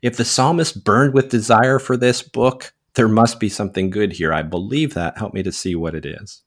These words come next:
In terms of study preparation, Leviticus is a challenging book simply to study inductively, because as we said, it, it makes use so much of cultural realities that we're unfamiliar with.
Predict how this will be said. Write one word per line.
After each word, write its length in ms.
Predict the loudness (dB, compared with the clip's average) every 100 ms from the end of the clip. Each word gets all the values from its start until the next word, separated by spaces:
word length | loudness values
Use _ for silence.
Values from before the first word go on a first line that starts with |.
| _ _ _ _ _ _ _ -2
In 200 | 0 0
terms 320 | -2 -4 -2
of 100 | -2
study 460 | -4 -4 -2 -2 -4
preparation, 960 | -4 -6 -6 -8 -8 -8 -10 -10 -12 -16 _ -20 -20 _ _ _ -12
Leviticus 580 | -8 -6 -4 -4 -6 -6
is 240 | -2 -2 -2
a 140 | -6
challenging 800 | -6 -4 -2 -2 -2 -2 -4 -4
book 340 | -4 -6 -12 -20 _ _
simply 680 | -10 -6 -4 -4 -2 -2 -2
to 140 | -2
study 480 | -6 -4 -4 -4 -4
inductively, 1160 | -6 -6 -4 -4 -4 -4 -6 -4 -6 -4 -6 -8 _ _ _ _ _
because 420 | -8 -6 -4 -4 -4
as 160 | -6
we 100 | -6
said, 300 | -6 -2 -2
it, 220 | -2 -4 _
it 200 | -12 -8
makes 320 | -8 -8 -4
use 200 | -4 -2
so 360 | -4 -6 -6 -4
much 400 | -2 -2 -2 -6
of 260 | -6 -8
cultural 460 | -8 -6 -6 -6 -6
realities 880 | -4 -4 -2 0 0 -2 -2 -4 -6
that 180 | -8 -4
we're 220 | -4 -4
unfamiliar 880 | -6 -8 -8 -8 -6 -4 -2 -2 -4
with. 360 | -6 -10 -14